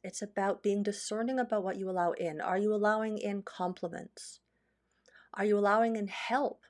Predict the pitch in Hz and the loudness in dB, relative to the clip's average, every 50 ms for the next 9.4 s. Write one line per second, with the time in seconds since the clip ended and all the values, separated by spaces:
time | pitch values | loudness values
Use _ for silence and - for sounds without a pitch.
0 | _ - 196 185 - - - 190 208 233 233 - - 233 208 - - - - - | _ -6 -6 -6 -4 -2 -2 0 0 0 -2 -4 -2 -4 -4 -4 -4 -8 -8 -8
1 | 175 - 180 196 202 - - 196 185 175 180 - - 170 - - - 226 226 - | -6 -4 -4 -4 -4 -4 -4 -4 -4 -4 -6 -6 -8 -6 -4 -2 -2 0 -2 -2
2 | - - - - - - - - _ _ _ _ _ _ _ _ _ _ _ _ | -4 -8 -10 -16 -18 -20 -20 -20 _ _ _ _ _ _ _ _ _ _ _ _
3 | _ _ _ _ _ - - 185 190 190 185 185 - - - - - - - 233 | _ _ _ _ _ -4 -4 -2 0 2 0 0 0 -4 -12 -16 -14 -8 -6 -4
4 | 262 254 - - 156 147 151 - - - - - - _ _ _ _ _ _ _ | -4 -4 -4 -6 -8 -8 -8 -12 -14 -16 -20 -20 -20 _ _ _ _ _ _ _
5 | _ _ _ _ _ _ - - 202 208 233 262 285 285 277 262 277 254 233 220 | _ _ _ _ _ _ -6 0 4 6 6 6 6 4 2 2 4 4 6 6
6 | 214 214 208 214 226 220 214 214 214 208 - - 202 185 190 185 185 180 - - | 6 6 6 6 6 4 4 0 -4 -6 -6 -8 -6 -6 -4 -6 -6 -8 -10 -10
7 | - - 214 254 277 240 180 170 170 - - - 196 196 196 - - - - 285 | -6 -4 -2 0 0 0 -2 -4 -6 -6 -4 -2 -2 -2 -2 -6 -12 -10 -4 -2
8 | 330 381 320 214 202 190 196 185 185 185 190 - 196 190 - 262 330 - 294 196 | 0 2 2 2 0 0 2 2 2 2 2 0 -2 0 0 0 0 0 -2 -4
9 | 165 - - - - - - | -4 -4 -6 -8 -8 -10 -14